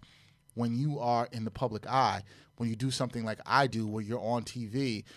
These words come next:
or you do things and you're on the street and you're doing a live shot, people will try to test that and they'll try to mess with you. But you still, I still have to always keep the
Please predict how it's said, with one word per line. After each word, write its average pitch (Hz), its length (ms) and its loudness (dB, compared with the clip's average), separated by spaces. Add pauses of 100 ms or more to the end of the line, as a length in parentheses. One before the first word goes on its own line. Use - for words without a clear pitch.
(160)
or 113 140 -2
you 110 100 -4
do 135 200 0
things 117 260 -2
and 107 80 -4
you're 117 80 -2
on 120 160 -2
the 113 60 -4
street 151 240 -2
and 135 100 -2
you're 113 80 -2
doing 120 220 -2
a 110 40 -4
live 123 280 0
shot, 104 280 0 (360)
people 147 560 0 (260)
will 139 160 2
try 117 300 2
to 127 100 -4
test - 400 -2
that 101 220 -2 (320)
and 120 100 -2
they'll 131 160 4
try 120 240 2
to - 160 -4
mess 139 380 0
with 120 160 -4
you. 104 240 -10 (320)
But 127 100 2
you 123 280 -2
still, 165 260 -2
I 135 160 2
still 151 180 0
have 139 140 2
to 127 60 -6
always 123 360 -2
keep - 400 -12 (100)
the 117 460 -6